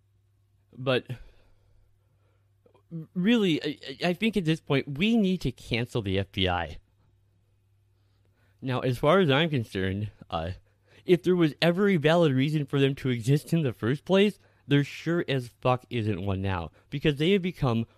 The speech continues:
worse than useless. They are collecting mass surveillance without any kind of warrant or cause,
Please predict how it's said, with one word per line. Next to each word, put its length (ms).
worse 520
than 220
useless. 420
They 200
are 60
collecting 440
mass 200
surveillance 500
without 220
any 180
kind 240
of 140
warrant 480
or 180
cause, 520